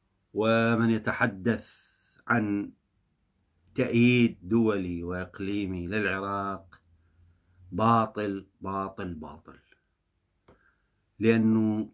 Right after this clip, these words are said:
كل الإقليم، كل دول العالم، كل دول الإقليم، كل العالم يعرف هذه الكارثة في العراق.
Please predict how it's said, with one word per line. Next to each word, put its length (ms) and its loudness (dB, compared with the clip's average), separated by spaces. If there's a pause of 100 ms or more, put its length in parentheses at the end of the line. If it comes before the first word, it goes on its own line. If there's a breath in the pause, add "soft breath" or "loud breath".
كل 420 6
الإقليم، 760 -6 (280)
كل 180 -6
دول 220 -4
العالم، 560 -10 (100)
كل 320 -4
دول 220 -4
الإقليم، 560 -8
كل 280 -2
العالم 520 -4
يعرف 600 2
هذه 180 -2
الكارثة 440 -14
في 100 -16
العراق. 420 -14